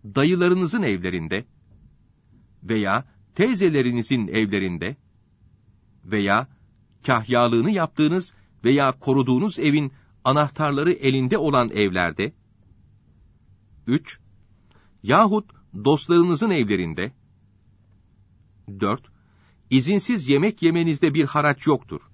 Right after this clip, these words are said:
Beş, bir arada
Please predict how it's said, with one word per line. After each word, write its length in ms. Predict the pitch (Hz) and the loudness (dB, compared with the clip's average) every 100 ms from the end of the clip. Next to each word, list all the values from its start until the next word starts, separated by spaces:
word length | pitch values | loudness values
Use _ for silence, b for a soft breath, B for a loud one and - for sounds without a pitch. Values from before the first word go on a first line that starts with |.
| _ _ _ _ _ _ _ _ - _ _ _ _ _ _ _ 92 | _ _ _ _ _ _ _ _ -20 _ _ _ _ _ _ _ -8
Beş, 380 | 104 117 - _ _ _ _ _ _ - | -6 -6 -8 _ _ _ _ _ _ -2
bir 140 | 247 | -2
arada 420 | 180 143 104 78 | 0 0 0 -2